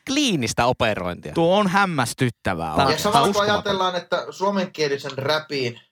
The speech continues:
Speaker 3: Suomen mestari, niin todennäköisesti sä oot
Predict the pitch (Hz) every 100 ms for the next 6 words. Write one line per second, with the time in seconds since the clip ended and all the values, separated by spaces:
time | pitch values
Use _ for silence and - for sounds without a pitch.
0 | - 165 165 147 123 120 120 - 120 113
1 | 117 113 _ _ _ 120 156 156 135 -
2 | - 151 147